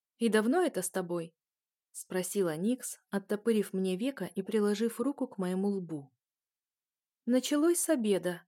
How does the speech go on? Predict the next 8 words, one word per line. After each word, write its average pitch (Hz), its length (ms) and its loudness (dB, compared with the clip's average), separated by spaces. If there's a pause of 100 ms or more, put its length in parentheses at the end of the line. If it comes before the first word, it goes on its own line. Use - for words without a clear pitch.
(160)
Сначала 269 500 2
было 240 220 2
как-то 262 340 0
ненавязчиво, 269 880 2 (240)
а 196 120 -6
под 196 200 0
вечер 220 340 0
обострилось. 180 840 0